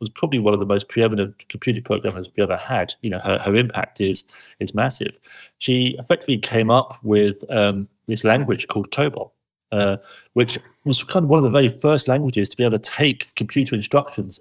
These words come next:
and turn them into basic English, and it was English at the time. Uh, and actually, cobol is basically a dialect of a computer language that allows people to represent business decisions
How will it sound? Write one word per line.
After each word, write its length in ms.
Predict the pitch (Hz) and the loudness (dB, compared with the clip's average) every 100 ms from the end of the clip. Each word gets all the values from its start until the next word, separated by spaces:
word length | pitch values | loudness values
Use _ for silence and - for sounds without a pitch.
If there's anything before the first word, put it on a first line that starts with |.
| - | -10
and 120 | 107 | -10
turn 340 | - 131 139 | -4 0 2
them 120 | 117 104 | 2 0
into 500 | 98 - 101 101 101 _ _ | -2 -2 -2 -2 -6 _ _
basic 340 | 113 113 107 110 | -2 -2 -4 -4
English, 420 | 107 98 92 - | -4 -6 -6 -8
and 80 | 107 | -4
it 80 | 98 | 2
was 200 | 113 110 | 2 2
English 320 | - 87 - | -4 -10 -14
at 80 | - | -16
the 60 | |
time. 320 | - - - _ - - - _ 107 | -12 -10 -12 _ -20 -20 -20 _ 2
Uh, 180 | 104 101 | 2 4
and 120 | 120 | 4
actually, 340 | 135 - 117 | 4 2 0
cobol 560 | - 143 180 165 131 113 | 2 4 4 6 6 6
is 100 | 107 | 2
basically 500 | - 120 131 - 107 | 2 2 2 -2 -2
a 60 | 95 | 0
dialect 640 | - 107 127 104 101 - | 4 6 6 4 2 -2
of 100 | 92 | -4
a 60 | 92 | -4
computer 360 | - 117 113 | -6 -6 -2
language 380 | 104 - 92 90 | -2 -4 -8 -2
that 200 | 101 87 - - - | 0 0 -4 -20 -4
allows 440 | 104 104 117 135 - | 2 6 6 6 2
people 300 | 120 113 104 | -2 -2 -2
to 500 | - 110 107 104 107 - | 0 4 4 2 -4 0
represent 500 | 127 123 117 104 - | 0 2 0 0 2
business 420 | 123 113 95 - | 2 4 -2 -4
decisions 640 | 104 104 - - - - | -4 -4 -4 -8 -10 -14